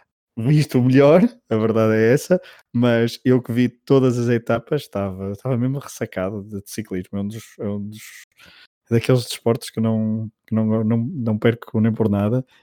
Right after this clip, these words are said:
e ainda por cima, ehm, este ano a trabalhar em casa,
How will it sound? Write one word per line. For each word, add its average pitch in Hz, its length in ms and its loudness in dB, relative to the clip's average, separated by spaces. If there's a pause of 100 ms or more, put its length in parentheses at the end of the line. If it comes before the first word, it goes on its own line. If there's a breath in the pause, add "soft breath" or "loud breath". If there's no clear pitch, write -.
e 107 140 2
ainda 107 160 2
por 110 80 -12
cima, 107 340 -2 (120)
ehm, 104 760 -6
este 104 360 -8
ano 104 160 2
a 101 40 -2
trabalhar 107 400 2
em 107 140 0
casa, 101 480 -2